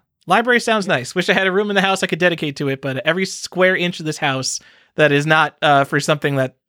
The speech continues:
makes living important, uh, is probably a shelf of games here.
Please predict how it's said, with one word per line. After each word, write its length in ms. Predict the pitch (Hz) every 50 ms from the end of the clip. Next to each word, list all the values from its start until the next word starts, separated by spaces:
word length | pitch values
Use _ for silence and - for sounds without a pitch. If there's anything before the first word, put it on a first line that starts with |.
| _ _ _
makes 400 | 175 151 165 156 - - - 170
living 540 | 160 160 160 151 165 165 170 170 175 180 - _ _ _ _ _
important, 840 | - 151 147 139 - - 160 165 - 170 170 165 - - - - - _
uh, 160 | 160 131 131 123
is 220 | 131 127 127 -
probably 340 | - - 147 135 139 135 123
a 60 | 127
shelf 260 | - - 127 123 -
of 60 | 131
games 260 | 127 127 113 117 - -
here. 200 | - - -